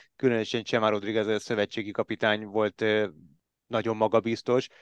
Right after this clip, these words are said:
és mondott egy nagyon érdekeset, amin elgondolkodtam, hogy, ö, azt mondta, hogy most már, ö,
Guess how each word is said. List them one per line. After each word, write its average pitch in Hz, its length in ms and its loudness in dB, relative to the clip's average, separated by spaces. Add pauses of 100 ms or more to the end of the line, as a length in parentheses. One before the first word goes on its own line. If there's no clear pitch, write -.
(280)
és - 140 -8
mondott 196 220 -2
egy 113 100 2
nagyon 120 200 0
érdekeset, 104 640 0
amin 110 180 -2
elgondolkodtam, 107 840 0
hogy, 110 340 0
ö, 107 140 4 (540)
azt - 240 -2
mondta, 123 340 4
hogy 117 420 4 (280)
most 120 260 -6
már, 117 280 4
ö, 117 260 4